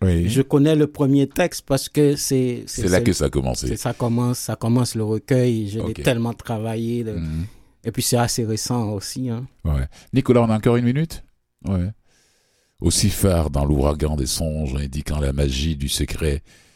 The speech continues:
Speaker 1: celui des peuples taciturnes qui affleurent le mystère en tendant l'oreille.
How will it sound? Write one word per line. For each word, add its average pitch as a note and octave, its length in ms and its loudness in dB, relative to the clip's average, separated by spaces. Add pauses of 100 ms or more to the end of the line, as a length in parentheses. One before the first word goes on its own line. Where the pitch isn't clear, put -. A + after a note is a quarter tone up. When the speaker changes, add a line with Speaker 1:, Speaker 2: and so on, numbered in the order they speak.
(300)
Speaker 1:
celui D#2+ 280 2
des D2 140 2
peuples E2 480 0
taciturnes D2 720 -4
qui C2 320 -4 (720)
affleurent C#2+ 460 -2
le C2 100 0
mystère C2 640 -2
en A#1+ 100 -8
tendant A#1+ 340 -4
l'oreille. A1+ 460 -4